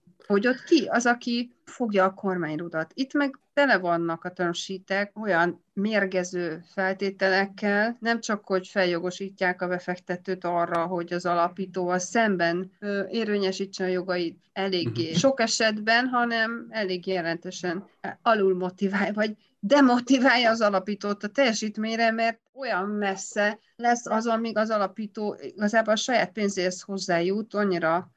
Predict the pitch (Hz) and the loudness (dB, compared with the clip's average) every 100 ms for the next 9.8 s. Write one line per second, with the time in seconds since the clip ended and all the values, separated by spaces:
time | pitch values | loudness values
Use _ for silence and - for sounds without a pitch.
0 | _ - 226 214 180 185 185 190 196 196 | _ 0 2 4 2 0 -2 -2 -2 -2
1 | 180 180 170 165 - 156 - 185 180 190 | -2 -2 -4 -8 -6 -8 -2 0 2 2
2 | 190 160 156 - 170 180 185 180 170 180 | 0 0 0 0 0 0 -2 -2 -2 -2
3 | 185 208 262 - 233 240 233 277 262 262 | 0 0 -2 -2 2 2 0 -2 0 0
4 | 269 240 240 269 254 262 262 269 302 240 | -2 -4 -4 -4 -2 -2 -2 -4 -2 -2
5 | 208 170 - 165 - - 185 170 160 - | -2 -6 -8 -16 -16 -8 -4 -2 -4 -12
6 | - 160 - 208 208 208 302 311 277 247 | -14 -10 -8 -6 -6 -4 -2 0 0 0
7 | 214 208 262 285 277 277 269 - 277 277 | 0 0 0 0 0 0 -4 -4 -2 -2
8 | 277 220 226 208 208 202 208 240 180 180 | -2 -4 -2 0 0 -2 -4 -2 -2 -2
9 | 202 196 - - 220 196 190 | -6 -6 -6 0 4 4 2